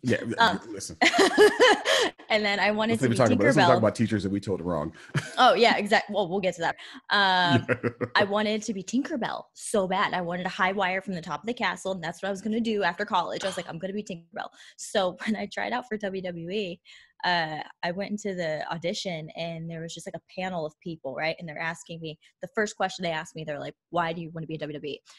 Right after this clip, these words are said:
Speaker 2: And they told us before going in, "Say something memorable, you know, make sure you, you're noticed," whatever. And I was just like,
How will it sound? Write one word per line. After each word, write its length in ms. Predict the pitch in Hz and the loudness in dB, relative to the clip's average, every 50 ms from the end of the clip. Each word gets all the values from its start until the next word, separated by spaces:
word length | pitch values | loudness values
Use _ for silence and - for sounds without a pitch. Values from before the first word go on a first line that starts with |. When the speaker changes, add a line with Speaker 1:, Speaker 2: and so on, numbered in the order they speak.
| _ _ _ _ | _ _ _ _
Speaker 2:
And 280 | - 220 214 208 208 180 | 0 0 0 0 -2 -2
they 120 | - 208 208 | -2 -4 -4
told 300 | 214 - - 359 311 - | -4 -4 -2 0 2 2
us 200 | 247 202 202 - | 2 2 0 -2
before 340 | - 190 - 247 262 277 254 | -8 -6 -2 0 2 2 2
going 300 | 214 208 185 175 165 185 | 2 2 0 0 0 0
in, 220 | 220 202 160 170 | 0 0 -2 -2
"Say 240 | 175 - - 226 254 | -2 0 2 2 2
something 520 | - - 254 233 - - 226 226 220 214 214 | 2 0 -2 -2 -2 -2 -2 0 0 0 0
memorable, 760 | 202 208 208 202 202 208 196 202 202 196 196 196 190 190 196 | 2 2 0 0 0 0 0 0 2 2 2 2 2 0 0
you 100 | 190 175 | -2 -4
know, 120 | 165 160 165 | -4 -2 -2
make 180 | 185 208 202 - | -2 -4 -6 -6
sure 380 | - - 220 214 202 202 202 | -8 -6 -4 -4 -2 -2 -2
you, 280 | 196 202 190 196 190 175 - | -2 -4 -4 -6 -6 -8 -8
you're 120 | 185 190 | -6 -4
noticed," 560 | 190 190 190 190 196 190 190 185 185 190 - - | -2 0 0 0 2 2 2 2 0 -2 -4 -4
whatever. 320 | 180 165 175 185 185 180 - - - - - - | -4 -4 -4 -4 -6 -8 -10 -16 -20 -20 -8 -4
And 80 | 202 202 | 0 0
I 40 | 190 | 0
was 100 | 190 190 | 0 0
just 160 | 185 180 - | -4 -4 -2
like, 180 | 190 180 175 - | -2 -2 -2 -2